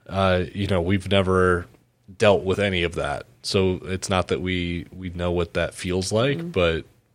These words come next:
Speaker 1: I guess all you can do is just keep voting in the interests of everybody.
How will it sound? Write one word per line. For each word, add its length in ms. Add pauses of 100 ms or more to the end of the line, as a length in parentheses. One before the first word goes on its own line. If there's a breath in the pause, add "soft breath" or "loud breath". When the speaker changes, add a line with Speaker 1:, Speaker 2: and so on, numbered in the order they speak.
(920)
Speaker 1:
I 40
guess 220
all 80
you 80
can 180
do 220
is 180
just 360 (360)
keep 240
voting 340
in 120
the 120
interests 400
of 400 (680)
everybody. 640